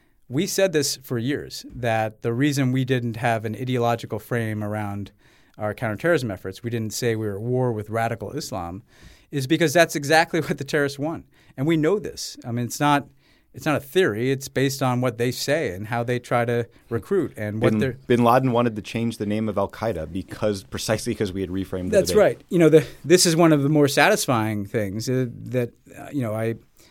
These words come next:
Speaker 1: I do think, uh, the president should get, President Obama should get credit for the Cairo speech and other efforts. We, when we went into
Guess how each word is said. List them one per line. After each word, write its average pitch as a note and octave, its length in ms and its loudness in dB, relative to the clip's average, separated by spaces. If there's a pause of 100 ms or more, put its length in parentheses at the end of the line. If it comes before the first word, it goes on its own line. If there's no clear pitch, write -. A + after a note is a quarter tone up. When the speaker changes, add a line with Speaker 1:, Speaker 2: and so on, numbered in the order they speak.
(140)
Speaker 1:
I B2+ 120 2
do F3+ 360 4
think, A#2 520 -4
uh, G#2 360 -2
the G#2+ 140 -8
president A2+ 400 -2
should A2+ 100 -6
get, A2 240 -6
President A#2 260 -2
Obama A#2 260 0
should A2 120 -10
get A2 140 -4
credit A2 300 -2
for G#2 340 -6 (480)
the A2+ 80 -6
Cairo A#2 220 2
speech A2 200 -8
and A#2+ 80 -2
other G#2 160 -2
efforts. G2 320 -8
We, C#3+ 380 0 (340)
when B2+ 160 0
we D#3 160 8
went D3 240 6
into B2+ 460 4